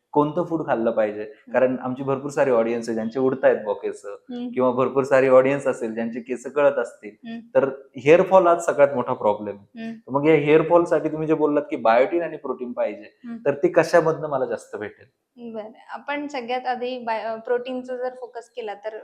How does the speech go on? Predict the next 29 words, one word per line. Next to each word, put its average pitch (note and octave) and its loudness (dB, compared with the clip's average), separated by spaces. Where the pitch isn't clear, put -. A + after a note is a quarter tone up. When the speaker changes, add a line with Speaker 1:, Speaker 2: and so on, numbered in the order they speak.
Speaker 2:
व्हेज B3 -4
सोर्सेस C4 -2
जर A#3+ -2
आपण A#3 -6
बघितले, G#3+ -12
तर A3+ -16
पनीर A#3+ -4
आहे, G#3+ -10
डाळी A3 2
आहे, G#3+ -6
Speaker 1:
हम्म. - -8
Speaker 2:
आल्मंड्स A3 -8
आहे, G#3+ -10
ह्या - -10
अशा B3+ -4
काही B3+ -4
गोष्टी B3 -6
आहे A#3 -6
व्हेज A3+ -8
सोर्सेस, A3 -8
ज्याच्यातनं A3+ -12
आपल्याला A3+ -6
प्रोटीन B3 -10
मिळतंय. F#3+ -16
किंवा G#3 -10
नॉनव्हेज A3 -8
मधलं A3+ -10
एग्स, G#3+ -6
चिकन, G#3+ -14